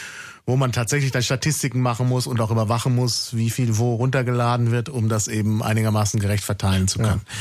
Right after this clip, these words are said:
Speaker 2: Ansonsten gibt's auch halt die Idee, ähm, also Richtung Tour-Flatrate, aber die Verteilungsschlüssel zu ändern. Also ohne Überwachung, sondern, also die, wir kennen es ja von der gema, die verteilt, äh, wild, also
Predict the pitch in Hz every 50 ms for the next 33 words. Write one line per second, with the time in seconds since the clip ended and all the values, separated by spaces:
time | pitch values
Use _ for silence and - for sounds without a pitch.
0 | - - 123 117 123 135 147 151 - - - - 151 147 131 - 123 - - -
1 | - 123 127 117 120 127 120 117 113 120 123 123 120 110 - 120 123 127 127 120
2 | - 117 117 113 113 110 113 113 110 107 113 104 113 107 104 - - - 113 110
3 | - - 120 110 - - 147 156 147 - 156 131 - 127 123 131 127 - 120 117
4 | 120 120 117 117 113 - 123 113 - - 127 127 135 135 123 - - 131 117 -
5 | 120 110 - - 120 - 107 107 107 101 104 104 104 92 - - - - - -
6 | - - 127 117 123 120 131 131 135 120 120 113 120 127 120 - 139 127 127 123
7 | 123 - 120 110 120 117 107 - - - - - _ - 127 123 120 110 - 113
8 | 110 107 113 - - 147 147 - 139 120 - 127 123 117 113 139 156 156 135 127
9 | - 120 - 113 127 127 131 127 - - - 131 120 117 107 123 127 127 123 -
10 | - - - - 127 113 113 110